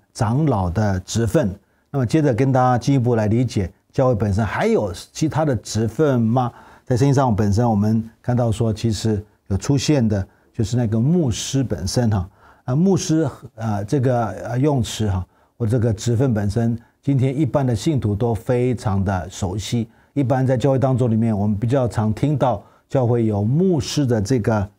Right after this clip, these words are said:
概念哈。但是在，啊，新约里面，反而这个牧师是比较少用的，比较多用的那个字本身是什么呢？就是长老这个部分哈。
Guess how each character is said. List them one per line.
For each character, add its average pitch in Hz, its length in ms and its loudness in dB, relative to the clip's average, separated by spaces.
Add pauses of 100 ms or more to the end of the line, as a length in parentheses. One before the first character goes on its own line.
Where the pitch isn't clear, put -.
概 151 220 0
念 113 340 0
哈。 90 120 -2 (360)
但 156 200 2
是 120 80 -2
在， 143 320 4 (260)
啊， 117 100 0
新 170 200 0
约 190 80 4
里 147 80 2
面， 131 200 0
反 110 240 -2
而 135 140 0
这 143 100 -2
个 127 480 -2
牧 175 240 2
师 147 240 -2 (240)
是 - 160 -4
比 117 140 -2
较 131 160 0
少 110 300 -2
用 127 200 0
的， 92 220 -6
比 - 80 -2
较 131 100 0
多 143 220 2
用 160 240 2
的 92 180 -4 (300)
那 127 140 -2
个 110 120 0
字 127 240 -2
本 98 160 -4
身 117 220 -2
是 113 160 -4
什 98 180 -4
么 82 80 -4
呢？ 101 140 -4 (180)
就 120 140 -2
是 120 220 -2
长 120 340 0
老 104 240 2
这 117 200 -2
个 104 140 0
部 123 240 0
分 117 280 0
哈。 87 180 -4